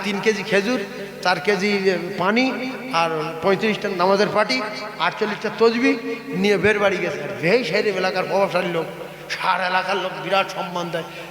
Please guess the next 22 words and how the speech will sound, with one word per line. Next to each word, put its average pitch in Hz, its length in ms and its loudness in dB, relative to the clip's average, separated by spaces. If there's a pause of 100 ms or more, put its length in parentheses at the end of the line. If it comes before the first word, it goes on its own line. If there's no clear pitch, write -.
(100)
বের 202 180 2
বাড়ি 220 180 2
গেছে, 214 220 2
আর 196 80 2
মাগরিবের 214 440 4
সময় 220 220 0
ইমাম 226 360 2
নেই, 240 120 4
মুয়াজ্জিন 196 440 0
নেই। 147 160 -4 (480)
বলছে, 180 280 4
"এই 214 100 6
তো 208 120 2
এক 180 120 2
গোরকার 196 340 0
জামা, 180 220 2 (840)
তাই 170 160 4
রুমাল, 185 340 4 (640)
দেড়শো 185 220 2
কোটি 185 140 2
টাকার 185 220 4
মালিক, 190 260 4